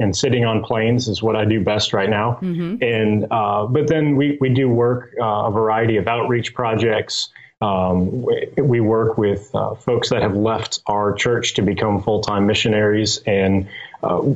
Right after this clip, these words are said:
Speaker 1: th-, not everybody here gets to see what they do. And so through photography and videography, we're able to tell that story in a much different way. And
Speaker 2: Awesome.
Speaker 1: we
Speaker 2: Yeah.
Speaker 1: use photography in,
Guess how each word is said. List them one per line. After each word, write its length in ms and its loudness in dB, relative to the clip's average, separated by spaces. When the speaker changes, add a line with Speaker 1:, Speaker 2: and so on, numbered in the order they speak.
Speaker 1:
th-, 240 2
not 280 2
everybody 460 2
here 260 0
gets 260 0
to 120 -2
see 240 0
what 200 2
they 160 2
do. 440 0
And 460 0
so 200 0
through 260 0
photography 840 0
and 300 2
videography, 640 0
we're 280 2
able 220 2
to 120 -2
tell 280 0
that 200 0
story 640 0
in 140 0
a 60 2
much 340 0
different 460 0
way. 300 0
And 260 4
Speaker 2:
Awesome. 200 -4
Speaker 1:
we 80 4
Speaker 2:
Yeah. 80 4
Speaker 1:
use 160 2
photography 640 0
in, 220 0